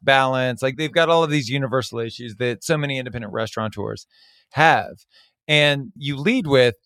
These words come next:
"We really need to focus on your mindset." <laughs> And I can imagine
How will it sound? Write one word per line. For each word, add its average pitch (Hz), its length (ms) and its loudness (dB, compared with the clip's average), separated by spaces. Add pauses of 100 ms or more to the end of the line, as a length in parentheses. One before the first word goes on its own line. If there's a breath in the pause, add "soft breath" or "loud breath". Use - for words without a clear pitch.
(160)
"We 156 120 -6
really 254 260 2
need 143 160 0
to 123 60 -6
focus - 380 -2
on 123 160 0
your 113 120 -2
mindset." 151 540 0 (180)
<laughs> - 120 -16
And 143 160 -4 (460 loud breath)
I 127 60 -10
can 170 200 0
imagine 156 680 -2